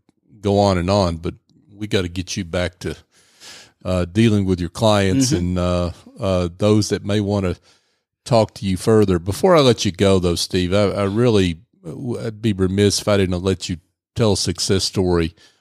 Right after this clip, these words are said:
Speaker 1: one that i-, helps illustrate the great work that you and your, uh, team members are doing.
Speaker 2: Sure. Um,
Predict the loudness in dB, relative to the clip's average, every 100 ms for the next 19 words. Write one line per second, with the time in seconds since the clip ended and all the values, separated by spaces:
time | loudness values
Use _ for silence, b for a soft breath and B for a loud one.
0 | b 0 2 4 4 0 -2 -4 0 2
1 | 2 2 0 0 0 -2 -2 -2 0 0
2 | 0 0 0 -2 -2 -2 -2 0 0 2
3 | 0 0 -4 -8 -4 -2 -4 -10 _ _
4 | _ _ _ 0 2 4 2 2 -2 -4
5 | -2 -4 -4 -10 -6 -4 -2 -4 -8 B
6 | B B B -2 2 2 2